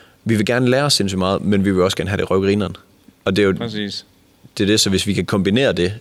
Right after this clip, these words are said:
Speaker 1: at man kunne tale med Melvin Kakusa, er lige den første, der hopper op i mit hoved.
Speaker 2: Mm.
Speaker 1: Øhm, fordi han er gået fra, øh, altså, nærmest ikke kendt
Speaker 2: Ja.
Speaker 1: overhovedet. Altså, fra kid til wonder kid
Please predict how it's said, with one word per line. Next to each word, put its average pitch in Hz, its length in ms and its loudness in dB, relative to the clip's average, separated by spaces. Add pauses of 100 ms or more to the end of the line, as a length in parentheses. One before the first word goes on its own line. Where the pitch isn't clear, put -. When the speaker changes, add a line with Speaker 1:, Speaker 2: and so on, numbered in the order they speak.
Speaker 1:
at 92 140 -2
man 92 140 0
kunne - 140 -8
tale 113 260 2
med 85 180 0 (1300)
Melvin 101 420 2
Kakusa, 117 480 0
er 80 120 -2
lige 95 200 2
den 92 100 0
første, - 280 0
der 80 60 0
hopper 90 200 0
op 87 80 0
i 92 40 -2
mit 82 100 -2
hoved. 92 220 2
Speaker 2:
Mm. 107 180 -2 (400)
Speaker 1:
Øhm, 87 680 0
fordi 104 540 -2 (320)
han 104 220 -2
er 98 60 0
gået 101 280 2
fra, 69 600 -4
øh, - 60 -6 (1500)
altså, 87 220 -4 (120)
nærmest 104 360 0
ikke - 300 -2 (720)
kendt - 400 -4 (160)
Speaker 2:
Ja. - 60 -2
Speaker 1:
overhovedet. 95 460 2 (100)
Altså, 90 260 -4 (300)
fra 90 600 -2
kid - 220 -4
til - 200 -2
wonder 101 320 2
kid 92 200 -2